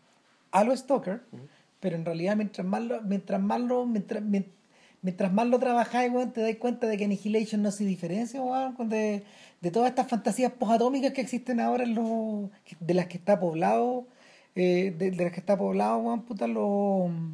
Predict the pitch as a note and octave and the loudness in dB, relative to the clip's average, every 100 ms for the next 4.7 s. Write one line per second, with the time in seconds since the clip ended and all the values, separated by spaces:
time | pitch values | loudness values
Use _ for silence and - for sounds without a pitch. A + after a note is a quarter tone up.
0 | D#3 - _ _ - _ _ _ C3 - | -12 -18 _ _ -20 _ _ _ -20 -20
1 | - F#3 F#3+ _ _ _ _ _ _ _ | -14 -12 -12 _ _ _ _ _ _ _
2 | G#3+ D#3+ D#3+ G#3+ G#3 F#3 G3 G3+ - F3+ | -6 -4 0 0 2 0 2 0 2 0
3 | D#3+ - C#4+ D#4+ D#4 D4 - E4 - D#3 | 0 2 2 2 0 -6 -2 0 -2 -4
4 | C#3+ C#3+ - _ _ _ F#2+ | -14 -16 -20 _ _ _ -14